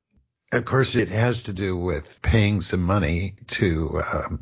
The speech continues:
protect yourself from future expenses for something, whether a fire or the theft of your car or,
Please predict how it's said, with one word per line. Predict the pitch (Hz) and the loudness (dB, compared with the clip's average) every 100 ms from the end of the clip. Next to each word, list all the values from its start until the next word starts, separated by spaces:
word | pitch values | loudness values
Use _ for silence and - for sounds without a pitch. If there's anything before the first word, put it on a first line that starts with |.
| - | -6
protect | - - 110 - | -4 0 0 0
yourself | 92 92 87 80 | 0 2 2 2
from | 104 82 78 | 0 0 0
future | - 131 123 98 | 0 2 4 2
expenses | 71 - 90 80 - 92 | 0 -2 0 0 -2 -4
for | - 87 | 0 0
something, | - 82 92 85 | 0 -2 0 0
whether | 82 78 73 | 0 0 0
a | - | -4
fire | - 85 80 82 | 0 2 4 4
or | 95 76 76 80 | 4 2 0 -4
the | 78 76 73 - | -6 -6 -8 -4
theft | 90 87 - | 0 0 -2
of | 80 | -2
your | 82 | -2
car | - 101 85 78 98 | 0 2 4 4 2
or, | - - - 110 | 2 -2 -6 -10